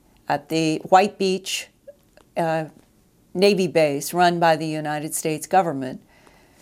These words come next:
on a Thanksgiving night, which is a, an American holiday that is sort of revered,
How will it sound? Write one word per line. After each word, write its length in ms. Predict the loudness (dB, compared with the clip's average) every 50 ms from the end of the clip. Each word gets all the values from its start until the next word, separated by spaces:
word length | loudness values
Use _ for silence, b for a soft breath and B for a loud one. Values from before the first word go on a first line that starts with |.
| B B B B B B B B B B B B B _ _ 2
on 160 | 4 4 2
a 40 | 0
Thanksgiving 800 | 0 0 0 0 2 0 -4 0 0 0 0 2 -2 -2 -2 -2
night, 300 | -2 -2 -4 -4 -6 -6
which 220 | -6 -6 -2 -2
is 160 | -2 0 0
a, 400 | 0 0 0 0 -2 -4 -4 -8 _ _ _ _ _ _ _ -2
an 120 | -2 -2
American 540 | 0 2 4 4 6 4 2 0 -2 -6 -8
holiday 880 | -6 -6 -4 -4 -4 -4 -6 -6 -4 -4 -4 -4 -4 -4 -6 -8 -10 b b b b b b -2
that 120 | -2 0
is 80 | 0 0
sort 240 | 2 2 4 4
of 140 | 4 2 0
revered, 680 | -2 -4 -4 0 2 2 2 2 2 0 -4 -6 -8 -10